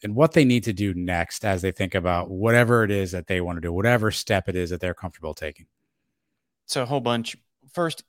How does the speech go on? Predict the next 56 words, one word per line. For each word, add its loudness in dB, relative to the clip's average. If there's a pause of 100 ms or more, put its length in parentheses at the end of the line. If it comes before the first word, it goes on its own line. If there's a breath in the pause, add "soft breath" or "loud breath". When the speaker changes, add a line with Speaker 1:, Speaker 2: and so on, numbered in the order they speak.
(120)
Speaker 2:
it's -8
a -4
normal, -4
man. -2 (320)
It's -4
normal. -2 (420 loud breath)
There's 0
a, 0 (480)
like -8
I -6
said, -2
there's, 0
I've -4
got 4
a 4
whole 0
list -2
of -6
emotions -6
you're -6
gonna -4
go -2
through, -8
and -6
guilt's 0
just -2
one -6
of -8
'em. -10 (220)
Guilt's -4
just -2
one 0
of 0
'em. -2
It's -4
a -2
normal -2
one. -6 (500 loud breath)
And 0
there's, 2 (360)
but -2
no, 2
there's 0
two -4
sides 0
of -4
that -6
guilt. -4 (240)
There's -10
the -6
guilt 0
of, -2
"What 2
if -6
I 0
do?" -6